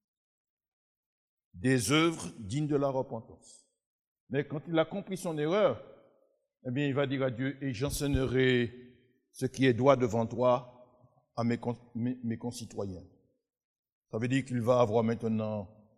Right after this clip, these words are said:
une, une autre attitude que ce qu'il a eu. Des fois, on peut commettre des erreurs. Et les erreurs que nous commettons peuvent avoir de graves conséquences.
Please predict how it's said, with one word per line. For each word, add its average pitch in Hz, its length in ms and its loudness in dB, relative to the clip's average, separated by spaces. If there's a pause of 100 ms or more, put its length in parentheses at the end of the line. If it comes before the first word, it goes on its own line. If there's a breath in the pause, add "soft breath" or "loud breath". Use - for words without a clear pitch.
(580)
une, 107 360 -2
une 127 160 0
autre 151 180 -2
attitude 123 480 -6
que 120 100 -6
ce 117 140 -6
qu'il 107 240 -2
a 101 80 4
eu. 98 340 -2 (640)
Des 131 100 -2
fois, 156 180 2
on 143 40 2
peut 175 140 0
commettre 180 260 0
des 156 220 -2
erreurs. 107 260 -4 (720)
Et 131 80 2
les 139 140 2
erreurs 170 200 6
que 185 80 2
nous 170 140 0
commettons 147 380 -2
peuvent 151 320 0
avoir 135 300 2
de 127 80 -2
graves 135 420 -2
conséquences. - 800 -4